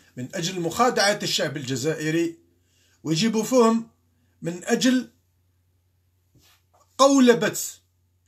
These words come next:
العقليات نتاع الجزائريين حتى باش يوجهوها في اتجاه خاطئ. وكل فحل من الفحول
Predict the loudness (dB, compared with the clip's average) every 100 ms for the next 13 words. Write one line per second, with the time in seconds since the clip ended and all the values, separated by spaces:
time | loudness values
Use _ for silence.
0 | -16 -14 -10 -8 -4 -4 -6 -6 -4 -4
1 | -4 -4 -2 0 0 0 -4 -4 -6 -6
2 | -8 -10 -8 -4 0 0 0 -4 _ _
3 | _ _ _ _ _ _ _ -4 -2 -2
4 | -6 _ _ _ _ _ _ _ _ _
5 | -20 -12 -8 -4 0 0 2 2 0 0
6 | -16 _ _ _ _ -16 0 4 4 2
7 | 0 0 2 2 0 -4 -4 -2 -2 2
8 | 6 8 6 0